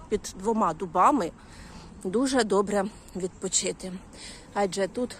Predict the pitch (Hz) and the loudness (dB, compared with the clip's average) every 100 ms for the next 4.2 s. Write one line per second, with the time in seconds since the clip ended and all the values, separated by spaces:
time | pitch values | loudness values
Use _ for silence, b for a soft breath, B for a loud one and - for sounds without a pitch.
0 | - - - - 262 196 170 175 190 - | -4 -4 -2 0 2 2 0 -4 -8 -10
1 | - - - - - - - - - - | -16 -18 -18 -20 -20 -20 -20 -20 -20 -20
2 | - - - - B B B - 285 523 | -20 -20 -20 -20 B B B 2 4 4
3 | - 466 - 311 254 240 220 233 220 233 | 2 0 2 2 2 0 0 0 0 -4
4 | 220 | -2